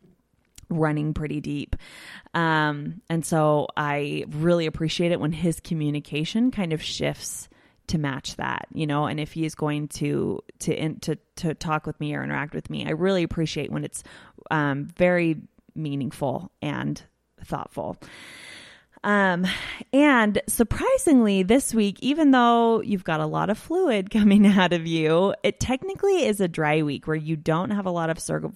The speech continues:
cervical fluid happening. So you may still need to use lube if you choose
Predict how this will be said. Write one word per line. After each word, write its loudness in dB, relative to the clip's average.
cervical -6
fluid -6
happening. -6
So 2
you 2
may 2
still 2
need -4
to -6
use -6
lube -4
if -2
you -2
choose -2